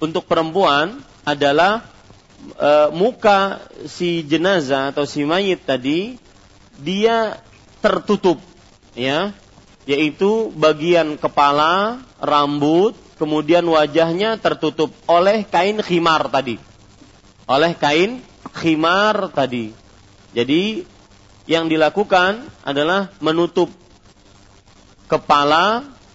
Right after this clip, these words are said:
wajah, dan rambut dengan kain khimar. Makanya kita katakan tadi ketika mengkafani jenazah, maka kain kapan pertama yang lebar, kain kapan kedua juga yang lebar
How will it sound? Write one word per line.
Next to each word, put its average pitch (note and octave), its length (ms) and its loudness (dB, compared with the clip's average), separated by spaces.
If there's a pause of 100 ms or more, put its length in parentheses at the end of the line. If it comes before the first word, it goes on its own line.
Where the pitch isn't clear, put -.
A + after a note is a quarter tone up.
(320)
wajah, D3+ 640 0 (160)
dan D3 240 0
rambut C#3 480 -2 (160)
dengan E3 320 -2
kain D#3 320 0
khimar. C#3 400 -4 (320)
Makanya F3+ 320 0
kita F#3 240 0
katakan E3 480 0
tadi D#3 240 0
ketika F#3 640 -2 (400)
mengkafani E3+ 2250 -2
jenazah, D3+ 720 0 (400)
maka G3 560 0
kain G3 320 2
kapan G#3+ 400 2
pertama F#3+ 400 2
yang E3 240 2
lebar, C#3+ 480 2 (260)
kain F#3 300 2
kapan G3+ 320 2
kedua F#3+ 320 2
juga E3+ 240 4
yang D#3+ 160 2
lebar C#3+ 480 0